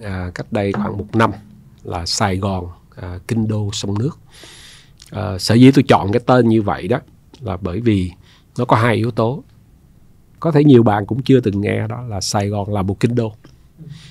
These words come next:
Có nghĩa là một cái thành phố mà, à, giống như gọi là thủ đô, à, chữ kinh đô là thường người ta dùng để nói là thủ đô mà vào trong cái thời kỳ phong kiến á. Nhưng mà để Chí muốn nói là một thành phố quan trọng,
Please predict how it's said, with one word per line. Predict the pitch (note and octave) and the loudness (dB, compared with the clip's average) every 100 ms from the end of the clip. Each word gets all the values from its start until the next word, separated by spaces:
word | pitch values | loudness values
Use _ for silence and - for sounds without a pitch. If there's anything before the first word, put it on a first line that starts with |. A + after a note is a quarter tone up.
| - - | -16 -4
Có | B2 | 0
nghĩa | A#2+ | 2
là | A2 | 0
một | G2+ | -2
cái | G#2 - | -4 -2
thành | G2+ | -4
phố | F#2 - C#3 G3+ | -2 4 6 6
mà, | F#3 G2+ G2 G2 G#2 - - - _ - | 2 0 -2 -4 -10 -18 -20 -20 _ -10
à, | G2+ F#2+ F#2 F#2 F#2 | -8 -6 -6 -6 -2
giống | A2 E3 | 0 2
như | B2 | 2
gọi | A2 | 0
là | G2 F#2 F2+ F2 | -4 -6 -8 -8
thủ | G2+ C3 | 0 6
đô, | C3+ B2 A#2 A#2 | 8 8 4 -6
à, | G2 - | -8 -6
chữ | G#2 A#2+ | -8 -2
kinh | A#2+ | 0
đô | A#2 G#2+ | 2 0
là | G#2 | -2
thường | F2+ F#2+ F#2 | -2 -4 -4
người | F#2 | -4
ta | G2+ | -2
dùng | G2+ F#2+ F#2+ | -2 -2 -4
để | |
nói | F#2+ G#2 | -4 -4
là | C3 G#2+ | -4 -6
thủ | F#2+ A2+ | -4 0
đô | G#2+ G#2+ | 2 2
mà | G#2 | -2
vào | F2+ F2+ F2+ | -4 -4 -4
trong | G2+ G2 | -4 -4
cái | A#2 | -4
thời | G2+ | -4
kỳ | F#2 F#2 F2+ | -4 -6 -4
phong | G2 | -8
kiến | - C3 E3 B3+ | 2 6 6 4
á. | B2 | -8
Nhưng | A2 G#2+ | -8 -6
mà | G2 | -6
để | F2+ G2+ | -6 -6
Chí | A2+ C#3+ | 2 4
muốn | D3+ D#3 | 4 2
nói | D3 E3 | 0 -2
là | A#2+ | -4
một | F#2+ | -6
thành | - F#2 | -6 -6
phố | - A#2+ D#3 | -6 -6 0
quan | B2+ A2 | 0 0
trọng, | - | -6